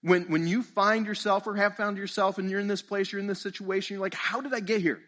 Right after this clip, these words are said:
How did I wind up in this situation? Why do I have such remorse? Why do I have such regret? How did this happen?" Well, it's simple.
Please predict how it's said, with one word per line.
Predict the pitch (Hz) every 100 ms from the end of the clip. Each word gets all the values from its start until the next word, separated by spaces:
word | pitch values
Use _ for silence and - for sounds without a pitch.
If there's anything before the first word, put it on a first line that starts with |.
| _ _ _ _ _ _ _ -
How | 185 247
did | 277
I | 240
wind | 190 190 202 208 175
up | 214 170 - - - -
in | 190 185 156
this | 180 233
situation? | - 214 - 185 190 160 - -
Why | 147 160 226 247 277
do | 269
I | 240
have | 226
such | - 202
remorse? | 208 196 190 185
Why | 170 190 262 269
do | 247
I |
have | 233 208
such | 208
regret? | 214 190 208 - -
How | - 220 277
did | 226 196 160
this | 196 240 214
happen?" | - 247 240 180 165
Well, | 190
it's | -
simple. | 269 247 175